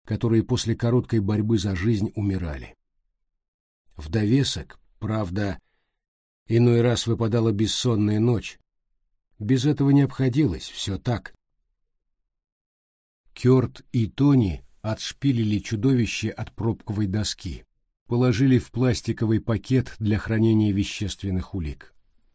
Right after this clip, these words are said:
Все черные икринки, кроме двух, отправились туда же, сметенные кисточкой, обычно использующейся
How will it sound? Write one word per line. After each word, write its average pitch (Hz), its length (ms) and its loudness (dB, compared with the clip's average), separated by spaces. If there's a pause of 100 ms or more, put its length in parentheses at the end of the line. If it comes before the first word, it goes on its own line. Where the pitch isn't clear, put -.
(300)
Все - 320 0
черные 131 680 4
икринки, 131 520 0
кроме 120 380 4
двух, 120 500 -2 (300)
отправились 120 720 0
туда 127 360 2
же, 67 240 -10 (320)
сметенные 110 760 2
кисточкой, 92 800 -8
обычно 98 460 -4
использующейся 95 1200 -4